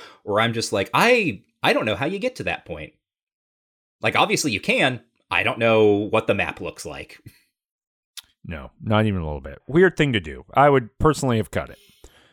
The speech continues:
Speaker 2: like I would about fifty percent of the stories here. <laughs>
Speaker 1: Uh, speaking of cutting out fifty percent or even more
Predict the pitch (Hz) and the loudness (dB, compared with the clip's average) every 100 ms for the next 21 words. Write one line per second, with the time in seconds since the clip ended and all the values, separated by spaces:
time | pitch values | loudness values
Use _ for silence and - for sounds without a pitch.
0 | _ - 120 127 117 117 110 110 - 139 | _ 0 2 4 4 4 4 2 2 0
1 | 131 131 110 117 98 - 90 80 - 82 | 0 -6 -6 -6 -6 -8 -8 -8 -10 -12
2 | 71 _ _ _ _ _ _ _ _ _ | -16 _ _ _ _ _ _ _ _ _
3 | _ _ _ _ _ _ _ - - - | _ _ _ _ _ _ _ -20 -20 -20
4 | - - - - - - _ 123 139 123 | -20 -20 -20 -20 -20 -20 _ 0 2 4
5 | 113 - - 220 214 175 151 135 120 104 | 2 0 0 2 4 4 4 6 4 2
6 | - 175 156 135 127 120 - 156 160 131 | 0 0 2 2 2 2 2 0 0 -2
7 | 131 - 143 139 120 123 123 120 110 139 | -2 -2 -2 -2 -4 -4 -4 -2 -2 0
8 | 185 143 92 - | 2 2 2 -4